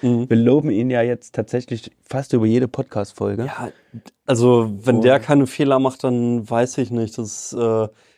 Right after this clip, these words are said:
Speaker 1: also heißt jetzt nicht, dass ich ihm Fehler gönne, aber
Speaker 2: Nein, nein.
Speaker 1: es wär absolut, ähm,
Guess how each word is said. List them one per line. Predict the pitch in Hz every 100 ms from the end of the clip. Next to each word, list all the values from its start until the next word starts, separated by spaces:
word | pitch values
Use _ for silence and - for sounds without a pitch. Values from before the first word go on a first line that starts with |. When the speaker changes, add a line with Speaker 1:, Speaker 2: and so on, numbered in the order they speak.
| _ _ _ _ _ _ _ _ _ _ _ -
Speaker 1:
also | 123 120 120
heißt | 131 131
jetzt | 135 -
nicht, | 143 139
dass | 143 135
ich | 120
ihm | 127 120
Fehler | - 135 131
gönne, | 110 123 147
aber | 160 123 117
Speaker 2:
Nein, | 120 120
nein. |
Speaker 1:
es | 123 - -
wär | 123 123 127 -
absolut, | 131 - - 143 127 120 - 135
ähm, | 123 117 113 113 113 113 113 113 110